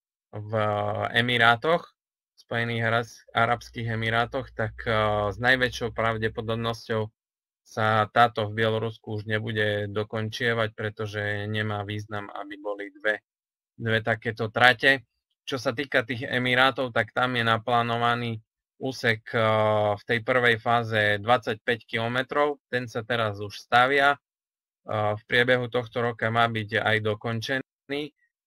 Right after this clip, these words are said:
s tým, že potom, e, prebehnú tie skúšky a testovania a následne certifikácia. Ak všetko dobre dopadne, daný úsek dvadsaťpäť kilometrový sa má predĺžiť na šesťdesiat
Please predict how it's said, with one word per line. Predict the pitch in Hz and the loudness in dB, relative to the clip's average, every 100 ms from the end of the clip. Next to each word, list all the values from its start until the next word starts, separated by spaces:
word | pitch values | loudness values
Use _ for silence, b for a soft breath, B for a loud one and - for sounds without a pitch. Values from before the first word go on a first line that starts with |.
| _ _ | _ _
s | - | -16
tým, | - 131 127 | -6 -4 -2
že | 117 110 | -2 -2
potom, | 120 113 113 110 | -4 -2 -2 0
e, | 110 110 107 107 104 104 104 104 - - | 0 2 2 2 2 0 -2 -6 -14 -4
prebehnú | 117 113 123 120 113 110 107 98 | -2 2 0 0 -4 -4 -4 -4
tie | 107 104 101 101 101 | -4 -2 -2 -4 -6
skúšky | - 127 123 - 113 | -10 -12 -12 -4 -2
a | 104 | -2
testovania | 110 120 - 131 127 127 123 120 - _ _ _ _ _ _ _ _ | -4 -6 -4 -2 -2 -2 -2 -4 -6 _ _ _ _ _ _ _ _
a | - 104 104 101 104 | 0 2 2 -2 0
následne | 107 117 - 117 107 104 107 | 0 0 -2 -2 -2 -2 -4
certifikácia. | - 113 110 110 104 107 104 101 - 104 98 - _ | 0 -2 -2 -10 -8 -4 -4 -4 -4 -4 -4 -10 _
Ak | - 110 - | -6 -6 -2
všetko | 135 - 123 | -4 -4 -4
dobre | 123 120 107 | -2 0 0
dopadne, | 110 110 131 127 127 123 117 _ - | 0 2 2 2 0 -2 -2 _ -4
daný | 117 123 123 110 | 4 4 4 -2
úsek | 123 - 110 | -4 -2 -2
dvadsaťpäť | 113 120 123 110 117 107 | -2 -2 -2 -4 -4 -4
kilometrový | - 113 113 110 120 117 113 | -4 -2 -2 -2 -2 -2 -4
sa | 117 110 | -4 -2
má | 113 | -2
predĺžiť | 113 110 113 117 113 107 | -2 -2 -2 -4 -4 -4
na | 110 | -4
šesťdesiat | 107 117 107 120 - 107 | -4 -8 -8 -8 -6 -8